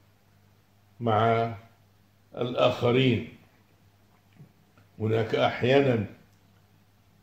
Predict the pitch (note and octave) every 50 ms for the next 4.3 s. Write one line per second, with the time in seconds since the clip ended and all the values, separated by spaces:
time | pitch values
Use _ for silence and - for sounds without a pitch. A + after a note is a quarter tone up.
0 | _ _ - B2 A#2 A2 - - C3 C3 B2+ C#3+ C#3 C#3 - B2 A#2+ A#2+ C3+ C#3+
1 | C#3 B2 A#2+ A#2+ A#2+ G#2 G#2 - - _ _ _ _ _ _ _ _ _ _ _
2 | _ _ _ _ _ _ - - - _ _ _ _ _ _ _ _ _ _ -
3 | - - A#2+ A#2 A2 G#2 A2+ C3 C#3 C#3+ C#3 C3 A#2+ G#2+ A#2 C3 - B2 A#2+ C3+
4 | D3 C#3+ - - -